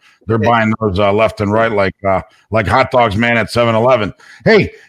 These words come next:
Speaker 1: uh, not to cut you off, but I wanted to ask, uh, that, you know, our, our, our law enforcement friends, um, um, a,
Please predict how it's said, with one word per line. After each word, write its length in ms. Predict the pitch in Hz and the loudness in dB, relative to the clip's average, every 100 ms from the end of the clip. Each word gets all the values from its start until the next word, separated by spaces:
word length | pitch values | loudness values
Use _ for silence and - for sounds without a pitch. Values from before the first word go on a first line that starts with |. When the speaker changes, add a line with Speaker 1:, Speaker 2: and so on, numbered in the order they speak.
| - | 0
Speaker 1:
uh, 180 | 175 180 | 2 4
not 200 | 208 - | 4 2
to 100 | 185 | 0
cut 200 | 214 165 | 2 2
you 100 | 180 | 4
off, 200 | 214 - | 4 2
but 100 | 165 | 2
I 60 | |
wanted 220 | 175 226 196 | 4 4 4
to 80 | |
ask, 280 | 202 196 - 185 | 4 4 2 2
uh, 180 | 170 | 4
that, 320 | 156 165 156 143 | 4 2 0 2
you 140 | 170 | 4
know, 160 | 160 151 | 4 4
our, 160 | 151 | 4
our, 300 | 135 147 120 _ _ | 4 2 0 _ _
our 140 | 120 151 | -2 2
law 160 | 190 | 4
enforcement 600 | 202 - 160 165 - 147 - | 2 0 0 0 0 -4 -2
friends, 340 | 170 165 117 | 0 2 2
um, 300 | 151 131 104 _ _ _ _ _ 117 | 2 2 -2 _ _ _ _ _ -2
um, 400 | 135 135 135 135 | 2 2 -2 -8
a, 180 | 151 | -6